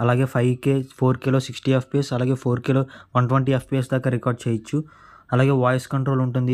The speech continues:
super photo plus హెచ్డిఆర్ plus raw photos ఉంటుంది, Hyper smooth four point zero stabilization అయితే ఉంటుంది.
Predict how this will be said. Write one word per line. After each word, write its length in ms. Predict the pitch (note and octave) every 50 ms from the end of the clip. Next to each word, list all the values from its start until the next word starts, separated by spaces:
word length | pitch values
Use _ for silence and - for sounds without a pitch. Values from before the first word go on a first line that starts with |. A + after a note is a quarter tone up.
| B2+ B2+
super 280 | - B2+ A#2 B2+ B2+ B2 -
photo 220 | C3 B2 - C3+ C3
plus 160 | - C3 - - A#2+
హెచ్డిఆర్ 400 | G#2 - B2+ B2 B2+ C3 C3+ C3 -
plus 180 | C3 B2 - - A2+ A2+
raw 80 | A#2+ B2+ B2+ -
photos 280 | B2+ B2+ C3 A#2+ - - - - C3
ఉంటుంది, 360 | B2 A#2 B2+ A#2+ A#2 A#2 A#2 A#2+ - - - - -
Hyper 320 | B2 B2 B2 - C#3+ C#3 -
smooth 280 | - C#3 C#3+ D3 D3 - -
four 180 | C3 B2 B2 - -
point 200 | C#3 C3+ C3 B2 B2
zero 140 | C3 C3 C3+ C3+
stabilization 540 | - C3 A#2 A#2+ C3 B2+ C3 C3+ B2 - C3 B2
అయితే 100 | - C3 A#2+ A#2
ఉంటుంది. 340 | A2 - A2 G#2+ G#2+ B2+